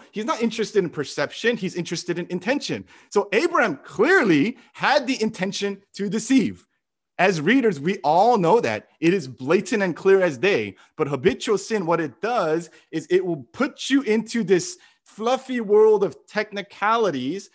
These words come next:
where a lot of us subconsciously allow habitual sins to remain in our lives because we rationalize their existence based on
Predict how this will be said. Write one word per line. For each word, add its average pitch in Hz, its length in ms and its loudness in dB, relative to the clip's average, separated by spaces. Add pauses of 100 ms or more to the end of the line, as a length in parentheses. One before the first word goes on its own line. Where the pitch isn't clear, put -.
(180)
where 147 140 0
a 139 40 0
lot 180 220 2
of 226 80 0
us 220 180 -2
subconsciously 190 920 -4
allow 156 440 0
habitual 190 400 2
sins 190 300 -6
to 160 140 -8
remain 147 300 -2
in 269 60 -2
our 185 220 2
lives 127 460 -4 (220)
because 160 260 -4
we 170 120 -4
rationalize 190 920 0
their 175 100 0
existence 175 540 -4
based 170 380 -2
on 185 160 2